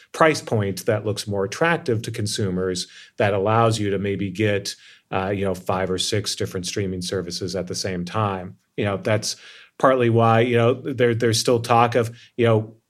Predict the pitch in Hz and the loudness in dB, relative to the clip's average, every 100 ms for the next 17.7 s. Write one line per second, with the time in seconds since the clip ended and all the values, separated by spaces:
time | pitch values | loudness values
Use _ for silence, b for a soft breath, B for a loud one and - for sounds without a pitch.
0 | _ 123 113 123 123 117 110 123 113 123 | _ 0 2 2 0 -2 0 0 2 2
1 | 120 117 113 B B B 101 107 113 123 | 4 4 2 B B B -2 2 4 4
2 | 165 175 175 - - 127 143 165 170 180 | 2 0 -4 -12 -2 0 2 2 2 0
3 | 180 - 123 127 135 143 151 160 170 175 | -4 -6 2 4 4 2 2 0 0 -2
4 | - - b b b _ - 101 120 107 | -6 -8 b b b _ -4 0 2 2
5 | 98 92 101 98 92 107 113 131 135 135 | 0 0 0 0 0 -2 -2 -4 -4 -6
6 | - - 101 90 90 90 87 101 104 135 | -10 -2 -2 -2 -4 -4 -2 -2 -2 -4
7 | 135 156 147 B B B - 104 113 117 | -4 -6 -12 B B B -4 -2 0 2
8 | 113 131 123 131 113 127 123 131 - 143 | 2 2 2 2 4 4 4 2 -2 -12
9 | - 117 120 110 - 120 107 113 113 117 | -10 -4 -2 -2 0 2 2 2 0 0
10 | 110 107 104 107 101 95 104 101 98 95 | 0 0 0 0 0 -2 -2 -2 -4 -6
11 | 90 101 98 95 95 90 - 104 87 107 | -4 -4 -2 -4 -6 -8 -10 -8 -4 -2
12 | 107 101 98 95 - 104 90 101 95 92 | -2 -2 -4 -8 -6 -6 -4 -4 -4 -4
13 | - 101 92 92 98 95 - 95 92 90 | -6 -4 -4 -4 -6 -6 -4 -4 -4 -6
14 | - 95 95 92 90 87 90 92 90 87 | -4 -2 -2 -4 -4 -4 -4 -4 -6 -6
15 | 95 92 98 104 101 104 92 - 95 90 | -4 -2 -2 -4 -4 -6 -8 -8 -6 -2
16 | 107 98 90 92 90 90 117 107 101 87 | -2 -2 -6 -6 -8 -4 -4 -2 -4 -6
17 | 90 98 95 104 107 92 | -8 -6 -4 -2 -2 -4